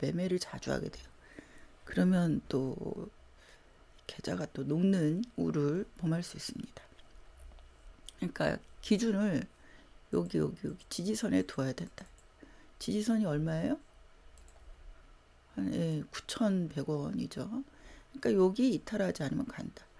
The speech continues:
사놓고, 뭐 여기서 뭐 몽창 살 수도 있지만은 이하이면 좀 분할 매수하는 게 좋겠죠.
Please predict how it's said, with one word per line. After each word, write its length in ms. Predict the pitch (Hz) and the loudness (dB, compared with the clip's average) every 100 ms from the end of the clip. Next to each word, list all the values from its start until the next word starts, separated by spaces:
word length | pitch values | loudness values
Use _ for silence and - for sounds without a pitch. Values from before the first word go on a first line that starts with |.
| - - - - - - | -20 -20 -20 -20 -10 -6
사놓고, 540 | 202 330 381 - - - - - | -4 -2 -4 -8 -10 -12 -14 -12
뭐 160 | 262 233 | 0 6
여기서 360 | 185 214 240 233 | 8 8 4 -2
뭐 100 | - | 0
몽창 420 | 180 180 208 262 247 | 2 4 4 4 2
살 140 | 269 | 0
수도 200 | - - | -4 -6
있지만은 560 | - - 180 165 - - - - | -4 -4 -2 0 -2 -4 -6 0
이하이면 360 | 196 185 160 | 2 2 0
좀 160 | 156 175 | 0 -2
분할 260 | - 175 170 | -4 -2 0
매수하는 420 | 151 - 214 - | -2 -4 -4 -4
게 80 | - | -6
좋겠죠. 480 | - - - - | -12 -20 -14 -14